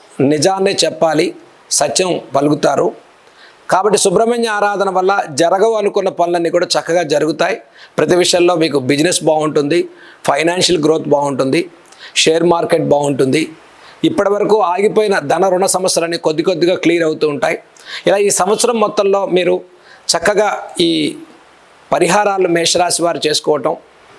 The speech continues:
లాంగ్ టర్మ్‌గా వచ్చే అనారోగ్య సమస్యల నుంచి ఉపశమనం కలుగుతుంది. కంగారు పడాల్సిన అవసరం లేదు. కాబట్టి దశమ లాభాధిపతి శని పన్నెండులోకి రావటం మేషరాశి వారు కొంత అనుకూలమైన సమయంగానే చెప్పుకోవచ్చు. ఏలినాటి శని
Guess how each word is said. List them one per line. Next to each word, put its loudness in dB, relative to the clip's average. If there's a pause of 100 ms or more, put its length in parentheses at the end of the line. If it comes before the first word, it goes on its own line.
(1160)
లాంగ్ 0
టర్మ్‌గా 0
వచ్చే 2 (140)
అనారోగ్య 0
సమస్యల -2
నుంచి -2
ఉపశమనం -2
కలుగుతుంది. -2 (300)
కంగారు 2
పడాల్సిన 0
అవసరం -2
లేదు. -4 (600)
కాబట్టి 2 (100)
దశమ 0 (100)
లాభాధిపతి 0 (240)
శని 0
పన్నెండులోకి 0
రావటం -2 (100)
మేషరాశి 0
వారు -2 (720)
కొంత 2 (800)
అనుకూలమైన 2 (100)
సమయంగానే -2
చెప్పుకోవచ్చు. 0 (140)
ఏలినాటి 2
శని 0